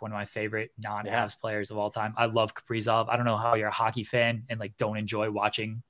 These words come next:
Speaker 2: Yes.
Speaker 1: Kaprizov play, even if, like, he's against your team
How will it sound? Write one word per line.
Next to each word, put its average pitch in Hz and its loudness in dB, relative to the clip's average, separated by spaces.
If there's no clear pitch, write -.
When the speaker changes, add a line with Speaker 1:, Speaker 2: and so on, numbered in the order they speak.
Speaker 2:
Yes. 107 4
Speaker 1:
Kaprizov 107 4
play, 110 2
even 120 4
if, 107 -2
like, - 0
he's 131 4
against 110 2
your 110 -2
team 110 -4